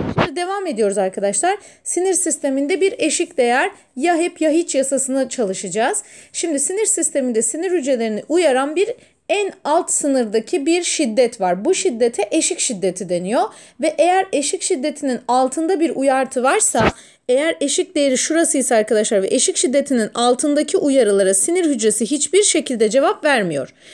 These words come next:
Eşik değerinde veya eşik değerinin üzerindeki uyartılara sinir hücreleri hep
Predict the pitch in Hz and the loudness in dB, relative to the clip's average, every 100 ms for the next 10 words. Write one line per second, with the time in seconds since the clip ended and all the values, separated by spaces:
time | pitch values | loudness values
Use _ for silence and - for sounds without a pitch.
0 | - - _ 269 240 415 - 415 392 392 | -20 -20 _ 0 2 0 2 4 4 4
1 | 392 427 480 247 339 370 359 339 - 349 | 4 4 4 2 4 4 4 2 2 0
2 | 330 302 277 262 - 277 269 302 311 320 | 2 4 4 2 0 0 2 2 2 0
3 | 320 330 294 247 233 233 214 202 - 311 | 2 2 4 4 2 2 2 2 0 0
4 | 359 294 226 240 214 202 214 427 | 2 0 2 4 4 2 2 0